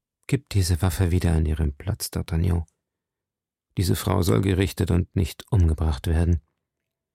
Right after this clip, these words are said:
Wartet noch einen Augenblick, D'Artagnan, und du sollst zufriedengestellt werden. Meine Herren,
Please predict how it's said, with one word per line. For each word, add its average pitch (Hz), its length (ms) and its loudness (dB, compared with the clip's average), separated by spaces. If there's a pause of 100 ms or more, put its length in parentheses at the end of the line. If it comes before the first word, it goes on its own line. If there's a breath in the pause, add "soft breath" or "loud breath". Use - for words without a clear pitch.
(260)
Wartet 117 400 4
noch 104 160 0
einen 107 280 2
Augenblick, 98 400 0
D'Artagnan, 98 580 4 (680)
und 139 280 2
du 147 140 2
sollst 135 300 2
zufriedengestellt 80 840 0
werden. 80 320 0 (1200)
Meine 135 240 8
Herren, 123 360 6